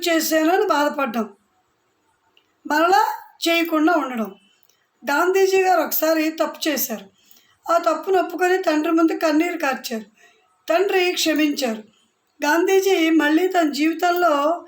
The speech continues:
ఎప్పుడూ కూడా ఈ తప్పు చేయలేదు. అందుకే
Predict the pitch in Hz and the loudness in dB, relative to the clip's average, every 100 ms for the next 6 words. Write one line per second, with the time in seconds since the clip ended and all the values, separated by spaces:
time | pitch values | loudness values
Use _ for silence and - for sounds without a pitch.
0 | - _ _ _ 277 285 320 370 381 339 | -20 _ _ _ -6 -6 -2 0 2 2
1 | 359 440 - 330 311 277 - 349 277 254 | 2 0 -2 -6 -4 -6 -4 -4 -4 -4
2 | 240 202 - _ _ _ _ - 294 359 | -8 -10 -16 _ _ _ _ -6 -2 -2
3 | 403 | 2